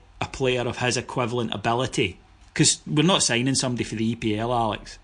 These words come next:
a first, a, a first choice, or somebody who should be a first choice. It's not going to happen. So for me, I think you make an exception. And you're right, it, it might hold back Greg Docherty, but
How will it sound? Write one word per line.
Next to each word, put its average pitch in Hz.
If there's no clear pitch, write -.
a 117
first, -
a, 113
a -
first -
choice, 113
or 117
somebody 110
who 104
should 113
be 117
a 113
first -
choice. 104
It's 131
not 139
going 113
to 107
happen. 113
So 127
for 139
me, 160
I -
think 131
you 135
make 127
an 117
exception. 131
And 190
you're 202
right, 226
it, -
it 175
might 196
hold 170
back 139
Greg 123
Docherty, 151
but 139